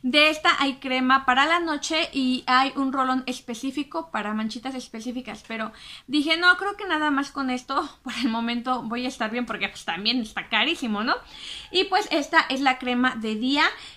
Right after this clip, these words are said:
Esta crema de día contiene F P S del treinta,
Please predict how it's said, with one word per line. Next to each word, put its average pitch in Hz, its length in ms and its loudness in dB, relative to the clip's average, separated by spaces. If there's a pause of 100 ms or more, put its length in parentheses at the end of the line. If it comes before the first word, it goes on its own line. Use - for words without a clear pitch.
Esta 269 360 -2
crema 262 320 0
de 220 180 -4
día 254 440 0
contiene 254 1120 -2
F 262 300 -4
P 254 320 -2
S 262 200 -4
del 220 240 -2
treinta, 240 560 0